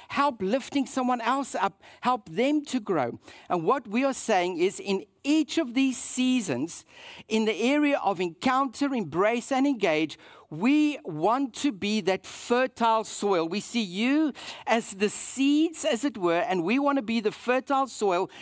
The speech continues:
creating the environment, the place, through our courses, through our volunteering, through our Sunday worship,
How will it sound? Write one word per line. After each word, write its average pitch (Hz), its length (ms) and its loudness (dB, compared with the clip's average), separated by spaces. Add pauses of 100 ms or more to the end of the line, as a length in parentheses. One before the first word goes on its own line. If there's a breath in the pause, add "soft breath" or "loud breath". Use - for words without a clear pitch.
(300 loud breath)
creating 254 640 0
the 262 80 2
environment, 240 720 0
the 277 80 -2
place, 262 500 0 (300 loud breath)
through 277 220 0
our 254 240 2 (140)
courses, 254 640 0
through 277 180 -2
our 262 140 2
volunteering, 262 880 0
through 262 180 0
our 240 220 2
Sunday 262 500 0
worship, 233 640 0